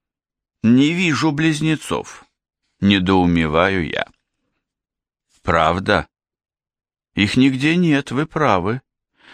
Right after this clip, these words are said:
Пип снова пробегает взглядом вверх-вниз по ряду,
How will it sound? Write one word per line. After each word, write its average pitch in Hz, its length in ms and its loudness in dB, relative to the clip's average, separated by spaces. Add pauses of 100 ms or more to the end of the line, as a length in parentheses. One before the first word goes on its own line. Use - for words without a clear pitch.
(220)
Пип 143 240 -2
снова 120 500 0
пробегает 92 680 0
взглядом 85 640 0
вверх-вниз 85 920 -2
по 78 140 0
ряду, 107 520 -2